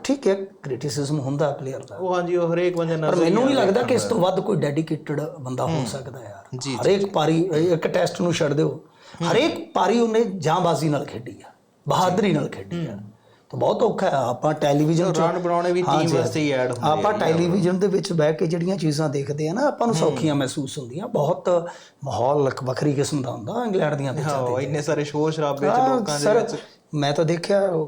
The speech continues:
Speaker 1: ਕਿਹੜਾ ਸੰਨ ਸੀ, ਸ਼ਾਇਦ ਦੋ ਹਜ਼ਾਰ ਸੱਤ ਵਾਲਾ, ਉੱਥੇ ਕੀ ਅਸ਼ਰ ਹੋ ਗਿਆ ਸੀ ਇਹਨਾਂ ਦਾ। ਕਿੱਡੇ ਤਗੜੇ ਪਲੇਅਰ ਸੀ, ਰਾਹੁਲ ਦ੍ਰਾਵਿੜ, ਸਚਿਨ ਤੰਦੂਲਕਰ,
Speaker 2: ਹੂੰ।
Speaker 1: ਲਕਸ਼ਮਣ,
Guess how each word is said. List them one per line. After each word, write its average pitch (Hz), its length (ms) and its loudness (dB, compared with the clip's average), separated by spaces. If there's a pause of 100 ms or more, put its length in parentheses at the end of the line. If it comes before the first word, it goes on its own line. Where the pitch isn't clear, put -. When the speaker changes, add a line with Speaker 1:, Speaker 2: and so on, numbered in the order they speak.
Speaker 1:
ਕਿਹੜਾ 170 260 0
ਸੰਨ 160 320 -2
ਸੀ, 165 200 -6
ਸ਼ਾਇਦ 147 300 -2
ਦੋ 135 180 -2
ਹਜ਼ਾਰ 151 240 0
ਸੱਤ 139 340 -2
ਵਾਲਾ, 170 120 2
ਉੱਥੇ 202 200 -2
ਕੀ 220 240 2
ਅਸ਼ਰ 196 160 0
ਹੋ 214 140 0
ਗਿਆ 175 160 -2
ਸੀ - 140 -6
ਇਹਨਾਂ 175 160 -8
ਦਾ। 160 100 -16 (840)
ਕਿੱਡੇ 170 240 2
ਤਗੜੇ 175 380 0
ਪਲੇਅਰ 170 300 0
ਸੀ, 170 200 -4
ਰਾਹੁਲ 160 380 -2
ਦ੍ਰਾਵਿੜ, 165 360 -6
ਸਚਿਨ 185 380 -6
ਤੰਦੂਲਕਰ, 160 580 -6
Speaker 2:
ਹੂੰ। 151 100 -4
Speaker 1:
ਲਕਸ਼ਮਣ, 175 540 -6